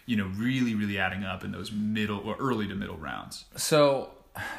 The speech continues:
Speaker 2: just looking at the first round, there's nothing glaring to me. I mean,
Speaker 1: No.
Speaker 2: I, granted, this is kind of my off-the-cuff reaction. I, just knowing what I know about two qu-, quarterback leagues, I,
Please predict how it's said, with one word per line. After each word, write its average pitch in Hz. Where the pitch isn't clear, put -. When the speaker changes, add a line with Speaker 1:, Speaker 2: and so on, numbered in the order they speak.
Speaker 2:
just 147
looking 170
at 143
the 131
first 127
round, 104
there's 123
nothing 113
glaring 95
to 95
me. 90
I 101
mean, 107
Speaker 1:
No. 101
Speaker 2:
I, 104
granted, 117
this 117
is 104
kind 113
of 98
my 98
off-the-cuff 101
reaction. 98
I, 95
just 143
knowing 131
what 143
I 131
know 117
about 117
two 117
qu-, 117
quarterback 110
leagues, 107
I, 98